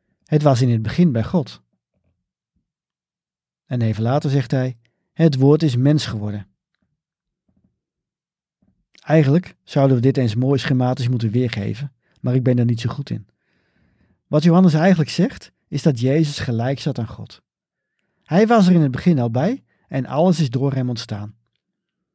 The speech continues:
Dat is eigenlijk best logisch. Aan het begin van de Bijbel zien we hoe God spreekt. Als hij spreekt,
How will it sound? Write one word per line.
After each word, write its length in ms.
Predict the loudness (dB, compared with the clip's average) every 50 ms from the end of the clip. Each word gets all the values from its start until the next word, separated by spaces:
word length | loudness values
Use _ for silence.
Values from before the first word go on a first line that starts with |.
| _ _ _ _ _ _ _ _ _ _ _ _
Dat 180 | _ 0 2
is 80 | 2 2
eigenlijk 360 | 4 4 2 2 2 2 2
best 200 | 2 2 2 2
logisch. 520 | 0 0 0 -2 -6 -12 -14 -14 -20 -20 _ _ _ _ _ _ _ _ _ _ _ _ _ _ _ _
Aan 160 | -2 0 2
het 100 | 2 2
begin 320 | 0 -2 0 0 0 2 2
van 100 | 2 0
de 80 | 2
Bijbel 460 | 0 -2 -2 -2 -2 -2 -2 -6 -8 _ _ _ _ _
zien 320 | -8 0 2 4 4 4
we 60 | 4
hoe 80 | 2 0
God 220 | 0 -2 -4 -6
spreekt. 520 | -6 -10 -10 -8 -8 -8 -8 -12 -14 -20 _ _ _ _ _ _ _ _ _ _ _ _ _ _
Als 280 | _ 0 0 0 2 2
hij 100 | 0 0
spreekt, 520 | 0 -2 -2 0 0 0 -2 -4 -12